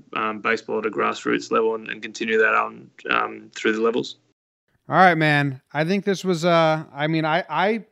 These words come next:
Speaker 2: I am not one of, we are not one of the Yankee fans that hate you for what you did.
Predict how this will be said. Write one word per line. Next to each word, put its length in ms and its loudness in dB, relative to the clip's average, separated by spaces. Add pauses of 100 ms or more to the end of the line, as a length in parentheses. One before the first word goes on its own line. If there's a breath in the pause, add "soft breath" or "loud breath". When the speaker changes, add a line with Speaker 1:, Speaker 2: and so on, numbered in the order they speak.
Speaker 2:
I 220 0
am 160 0
not 240 4
one 180 4
of, 100 2
we 140 4
are 80 6
not 160 4
one 100 4
of 40 2
the 60 4
Yankee 200 0
fans 380 -2
that 220 -2
hate 300 -2
you 160 0
for 120 -6
what 140 -2
you 60 -6
did. 380 2